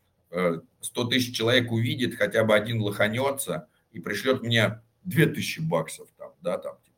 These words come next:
украду у него на две штуки баксов, а сожгут у меня всего там на пятьсот баксов. Да? А повышение этого, э, количества депозита сделает так, что мелкие игроки перестанут что-либо создавать.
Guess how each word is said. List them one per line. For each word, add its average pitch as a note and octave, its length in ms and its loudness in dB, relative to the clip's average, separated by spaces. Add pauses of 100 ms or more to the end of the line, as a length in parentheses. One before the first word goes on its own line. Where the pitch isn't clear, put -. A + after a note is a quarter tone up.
(160)
украду A2+ 420 0
у C3 60 0
него A2 220 -2
на A2+ 120 0
две A#2 240 4
штуки - 320 -6
баксов, D#2 400 -6 (500)
а G2 100 -6
сожгут G#2 420 -2
у - 20 0
меня A2+ 220 4
всего G#2 260 0
там G2+ 200 -4
на G2 80 -6
пятьсот G#2 420 -6
баксов. - 360 -8 (600)
Да? B2 460 4 (180)
А A2+ 120 6
повышение C#3+ 1000 4
этого, A2 880 2
э, G2 40 -8
количества A2 760 0 (340)
депозита G#2 840 2
сделает B2+ 420 2
так, D3+ 180 8
что - 420 2
мелкие A#2 440 0
игроки A2+ 400 2
перестанут G2 580 -4
что-либо F2 340 -4
создавать. D#2+ 600 -4